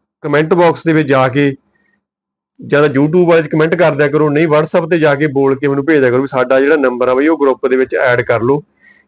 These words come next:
ਮੈਂ ਸਾਰੀਆਂ ਵੀਡੀਓ ਗਰੁੱਪ ਦੇ ਵਿੱਚ ਪਾਉਣਾ, ਭਾਵੇਂ ਉਸ ਚੈਨਲ ਦੀਆਂ ਹੁੰਦੀਆਂ, ਭਾਵੇਂ ਇਸ ਚੈਨਲ ਦੀਆਂ, ਹਨਾ। ਤਾਂ ਕਿਸੇ ਵੀ ਤਰ੍ਹਾਂ ਦੀ ਕੋਈ ਸਮੱਸਿਆ ਨਹੀਂ ਆਊਗੀ ਭੈਣਾਂ ਨੂੰ।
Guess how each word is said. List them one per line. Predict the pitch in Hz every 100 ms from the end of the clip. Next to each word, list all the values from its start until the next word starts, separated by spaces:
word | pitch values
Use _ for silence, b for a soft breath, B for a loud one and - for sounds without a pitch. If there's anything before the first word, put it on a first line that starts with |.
| _
ਮੈਂ | 127 151
ਸਾਰੀਆਂ | 151 151 175 185
ਵੀਡੀਓ | 175 180 180
ਗਰੁੱਪ | 156 147 147
ਦੇ |
ਵਿੱਚ | 151 143
ਪਾਉਣਾ, | 131 127
ਭਾਵੇਂ | 127 156 151
ਉਸ | 143 135
ਚੈਨਲ | 156 139 143
ਦੀਆਂ | 147 147
ਹੁੰਦੀਆਂ, | 147 151
ਭਾਵੇਂ | 156 151 123
ਇਸ | 110
ਚੈਨਲ | 120 113
ਦੀਆਂ, | 113 120
ਹਨਾ। | 156 175 _ _ _ _ _ _ _ _
ਤਾਂ | 147
ਕਿਸੇ | 147 165 185
ਵੀ | 196 180 175
ਤਰ੍ਹਾਂ | - 160
ਦੀ | 165
ਕੋਈ | 156 175
ਸਮੱਸਿਆ | 156 147 - 156
ਨਹੀਂ | 143
ਆਊਗੀ | 127 131
ਭੈਣਾਂ | 143 165 147
ਨੂੰ। | 143 147